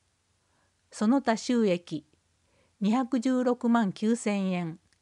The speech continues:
零点一三パーセント。支出、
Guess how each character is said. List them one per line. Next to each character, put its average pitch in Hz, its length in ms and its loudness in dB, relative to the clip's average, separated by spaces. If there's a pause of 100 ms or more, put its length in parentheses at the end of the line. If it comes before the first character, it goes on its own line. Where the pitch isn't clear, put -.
(340)
零 254 260 4
点 185 280 -2
一 190 200 -8
三 226 280 0
パ 208 220 -2
ー 208 60 0
セ 196 180 -4
ン 151 100 -6
ト。 - 220 -10 (1900)
支 - 180 -2
出、 240 500 0